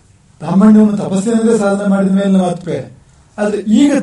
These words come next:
ಪ್ರಕೃತ ಸಂದರ್ಭ ಯಾವುದು ಅಂದ್ರೆ ಕ್ಷಾತ್ರ ಅಂತ, ಇನ್ನು ಬ್ರಾಹ್ಮಣ ಬಂದಿಲ್ಲ ಅಂತ. ಹಾಗಾಗಿ, ಆ, ಶಕುಂತಲೆ ಕ್ಷತ್ರಿಯಾಣಿಯೇ ಆಗ್ತಾಳೆ ಹೊರತು ಅವಳು ಈ, ಈ ಒಂದು ಋಷಿತ್ವಕ್ಕೆ ಸಲ್ಲೋದಿಲ್ಲ ಮುಂದೆ. ದುಷ್ಯಂತನ ಒಂದು assessment ಇದೆಯಲ್ಲ,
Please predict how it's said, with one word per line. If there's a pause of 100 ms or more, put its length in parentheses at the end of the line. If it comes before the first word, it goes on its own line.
ಪ್ರಕೃತ
ಸಂದರ್ಭ
ಯಾವುದು
ಅಂದ್ರೆ (340)
ಕ್ಷಾತ್ರ
ಅಂತ, (600)
ಇನ್ನು
ಬ್ರಾಹ್ಮಣ
ಬಂದಿಲ್ಲ
ಅಂತ. (520)
ಹಾಗಾಗಿ, (1040)
ಆ,
ಶಕುಂತಲೆ (420)
ಕ್ಷತ್ರಿಯಾಣಿಯೇ
ಆಗ್ತಾಳೆ
ಹೊರತು (480)
ಅವಳು
ಈ,
ಈ
ಒಂದು
ಋಷಿತ್ವಕ್ಕೆ
ಸಲ್ಲೋದಿಲ್ಲ
ಮುಂದೆ. (380)
ದುಷ್ಯಂತನ
ಒಂದು
assessment
ಇದೆಯಲ್ಲ,